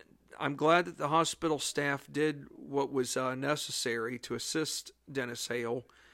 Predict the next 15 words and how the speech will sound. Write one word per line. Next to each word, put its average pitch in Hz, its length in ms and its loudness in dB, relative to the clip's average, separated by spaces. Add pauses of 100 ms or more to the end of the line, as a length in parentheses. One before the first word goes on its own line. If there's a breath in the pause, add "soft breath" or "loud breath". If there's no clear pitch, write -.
(340 soft breath)
After 160 340 6
all, 156 220 8
they 147 160 2
knew 156 320 4
that 143 220 -10
they 143 180 2
could 143 260 -4
not 139 300 -2
keep 147 320 -6
him, 135 420 -4
um, 113 440 -2 (840)
they 139 160 -2
couldn't 160 280 0
shelter 147 540 2
him. 135 300 -4